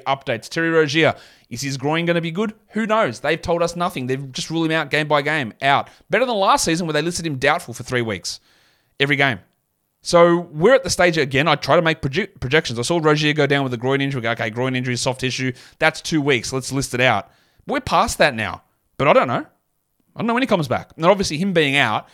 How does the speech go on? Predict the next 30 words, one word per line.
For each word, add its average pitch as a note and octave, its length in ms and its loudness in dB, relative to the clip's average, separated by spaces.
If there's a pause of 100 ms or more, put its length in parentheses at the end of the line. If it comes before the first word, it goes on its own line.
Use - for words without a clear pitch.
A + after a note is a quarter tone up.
impacts F3 400 0
a F#3 40 -6
lot. A#3 240 2
Impacts A#2+ 320 -4
Hayward, C#3 400 0 (340)
uh, A2+ 160 2
Miller, D#3 480 4 (360)
uh, G#2+ 220 -4
Washington, D#3 580 0
Bridges. C3 500 -2 (380)
Adding F#3 260 2
a E3 40 -4
thirty-four E3 460 0
minute D3 240 -2
starting C#3 340 0
shooting E3 300 -2
guard C3 160 4
into A#2+ 140 -6
the C3 80 -6
mix F3 180 -4
is B2+ 120 -4
going C3 200 0
to C3 140 -4
impact B2 300 -4
somebody. G#2 380 -6 (1000)
But F3 100 -2
they F3+ 100 4
won't C3+ 200 -2
tell G2+ 140 -10
us. - 160 -16